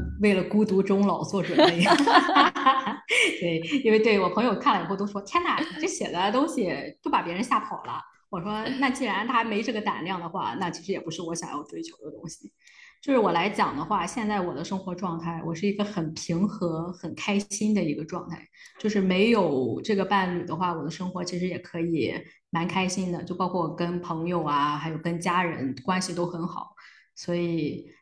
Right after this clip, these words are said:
就现在已经达到一个我还算满意的一个状态。如果是有伴侣的话，那肯定是锦上添花的一个状态。所以，但我肯定不会去找，随便找一个人，把我现在的生活打乱了，然后把我拉到一个我不喜欢的那种生活状态，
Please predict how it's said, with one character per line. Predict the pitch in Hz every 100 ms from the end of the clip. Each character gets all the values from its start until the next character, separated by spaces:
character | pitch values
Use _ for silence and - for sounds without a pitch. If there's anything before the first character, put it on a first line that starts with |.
| _ -
就 | 277
现 | 294
在 | 254
已 | 190
经 | 180
达 | 202 -
到 | 240
一 | 214 214
个 | 226 196 175 170 175 - _ - -
我 | 180 170
还 | 160 175 196
算 | - 349 254
满 | 185 - 185
意 | 247
的 | -
一 | - -
个 | 127
状 | - 160
态。 | 165 - -
如 | 196
果 | 226 196
是 | - 240 214
有 | 180 160
伴 | - 214 180
侣 |
的 | -
话， | 156 185
那 | 190
肯 | 156
定 | 160
是 | 196
锦 | 196 151
上 | - 175
添 | 156 190
花 | 196 202 202
的 | 202
一 | 135
个 | -
状 | - -
态。 | - _ - _
所 | -
以， | 208 214 247
但 | 220
我 | 170 156
肯 | 190
定 | 185
不 | 185
会 | 185 208
去 | 208 -
找， | - 160 147
随 | - 185
便 | 214 202
找 | 190 -
一 | 156
个 | 175
人， | 160 160
把 | 180 190
我 | 160
现 | 202 180
在 | 170
的 | 160
生 | 180 175
活 | 170 139 160 160 - - _ _ _
打 | 214 156
乱 | 175 208 175
了， | 160 151 131
然 | 160
后 | 165
把 | 190 180
我 |
拉 | 170 185 202
到 | 202 180
一 | 175
个 | 202
我 | 175 170
不 | 202
喜 | - 175
欢 | 156 170 170
的 | 190
那 | 240 247
种 | 240 - 240
生 | - 233 240
活 | 202 202
状 | 220 202 190
态， | 175